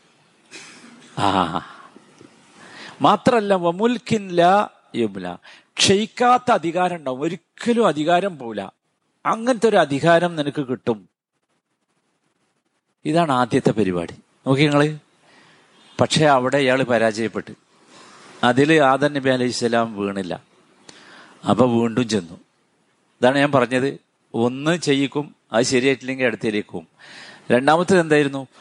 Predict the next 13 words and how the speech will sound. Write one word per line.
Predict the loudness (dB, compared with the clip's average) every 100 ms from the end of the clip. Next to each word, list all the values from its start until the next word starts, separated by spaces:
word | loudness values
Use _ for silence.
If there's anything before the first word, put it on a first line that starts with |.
| _ -4
ഫവസ്വസ | 2 4 4 2 0 0 0 2
ലഹുമ | 2 2 -2 -4 -6
ശൈത്താൻ | -4 -4 -2 -2 0 2 0 -8 _ _ _ _ _ -10
ലിയുബ്ദിയ | -2 -2 -2 -4 0 2
ലഹുമാ, | 2 0 -4 -2 2 2 -2 -8
സൂറത്ത് | -6 -2 2
അറാഫിലെ | 4 4 0 -2 -6
ഇരുപതാമത്തെ | -4 -4 -2 -2 -4 -6 -8 -10 -18 -14 -2
വചനമാണ്. | 0 0 0 -2 -6 -14 _ _ _ _ _ _
അവിടെ | 2 2
എന്താ | 2 0
ചെയ്തത്? | 0 0 -2 -2 -6 -14 _ _ _ -20 _ _ 0
അവിടെ | 2 4 2 0